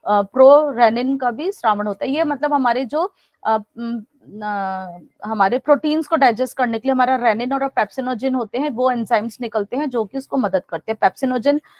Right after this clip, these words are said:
जो कि हमारे एचसीएल के साथ मिलके हमारे जो हमारा ये, अ, pepsin इसके ऊपर protein के ऊपर act करता है और renin हमारे milk के ऊपर, milk में जो protein होते हैं उनको digestion करने में मदद करते हैं। pepsin हमारे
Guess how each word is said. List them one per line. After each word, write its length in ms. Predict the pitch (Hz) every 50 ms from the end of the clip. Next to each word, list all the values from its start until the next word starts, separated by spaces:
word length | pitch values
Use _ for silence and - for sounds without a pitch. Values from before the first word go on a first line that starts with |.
| _ _ _ _ 208
जो 120 | 240 240
कि 120 | - 269
हमारे 240 | 269 254 240 233 262
एचसीएल 380 | 226 214 220 - - 269 254 254
के 100 | 262 269
साथ 200 | - 262 226 226 254
मिलके 200 | 254 240 226 277
हमारे 300 | 269 247 240 233 262 269 269 _ -
जो 360 | 220 226 208 - 233 220 220
हमारा 420 | 220 214 220 202 196 190 196 196 202
ये, 200 | 202 202 220 202
अ, 340 | - - 202 208 196 196 190
pepsin 540 | - - 214 202 202 - - 285 302 311
इसके 260 | - - - - - 220
ऊपर 200 | 208 - 233 226
protein 380 | - - 220 - - 226 214
के 80 | 208 240
ऊपर 180 | 208 - 240
act 220 | 233 226 220 _ -
करता 280 | - - 226 214 -
है 60 | 269 294
और 100 | 294 254
renin 300 | 233 214 220 254 269 277
हमारे 260 | 254 220 214 262 330
milk 400 | 294 254 226 233 226 214 - _ _ -
के 40 | 214 202 202 - _ _ _ _ _ _ -
ऊपर, 360 | - 196 - - 294 370 403 -
milk 280 | 240 240 269 269 269 269
में 140 | 269 269
जो 100 | 214 262
protein 340 | 262 - 240 233 - 233 220
होते 200 | 220 208 - -
हैं 80 | 330 -
उनको 300 | - 254 233 - 277 285
digestion 500 | 262 214 202 180 185 202 190 - - 240
करने 260 | - 214 190 180 190
में 100 | 196 220
मदद 280 | 220 202 165 - - -
करते 240 | _ 165 - _ -
हैं। 60 | 233 -
pepsin 460 | 262 233 - - - 311 330 370 403
हमारे 460 | 392 339 269 233 226 220 233 285 381